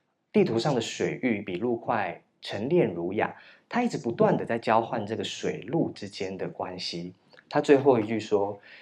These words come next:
，“比历史学家更细腻的是这个制作地图者的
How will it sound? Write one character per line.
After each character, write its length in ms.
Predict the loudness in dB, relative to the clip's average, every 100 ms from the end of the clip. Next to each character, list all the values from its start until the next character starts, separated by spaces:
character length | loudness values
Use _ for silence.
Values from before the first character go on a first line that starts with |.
| -20 -20 -6
，“比 140 | -2
历 180 | 4 4
史 140 | 2
学 180 | -2 -2
家 180 | 2 2
更 240 | 4 4
细 320 | 2 0 0 0
腻 200 | 2 0
的 100 | -2
是 180 | -4
这 80 | -4
个 120 | -4
制 200 | -4 0
作 200 | 4 6
地 180 | 6 4
图 240 | 0 -4 -8
者 320 | -6 -6 -4
的 160 | -8